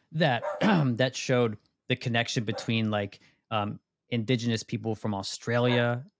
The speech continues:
and then also from, like, South America who were, who were having the same types of, um, like, spiritual experiences and, uh,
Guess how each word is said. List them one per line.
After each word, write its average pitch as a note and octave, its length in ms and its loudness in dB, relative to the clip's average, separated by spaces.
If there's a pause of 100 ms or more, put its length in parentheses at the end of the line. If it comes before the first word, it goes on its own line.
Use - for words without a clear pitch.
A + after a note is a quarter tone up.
and A2 200 -2
then G#2+ 160 -2
also A2 280 -2
from, A2 200 -6
like, G2+ 160 -8
South A#2 320 0
America B2 640 -2
who B2 80 -2
were, A2 260 -4
who A#2 120 -6
were A#2 100 0
having A2 600 0 (380)
the A#2 80 -4
same C3 360 2
types - 500 -2 (100)
of, A2 300 0 (540)
um, G2+ 420 -4 (100)
like, A2 120 -8
spiritual A#2 1160 0
experiences A#2 960 0 (100)
and, G#2+ 400 -2 (360)
uh, A2 220 0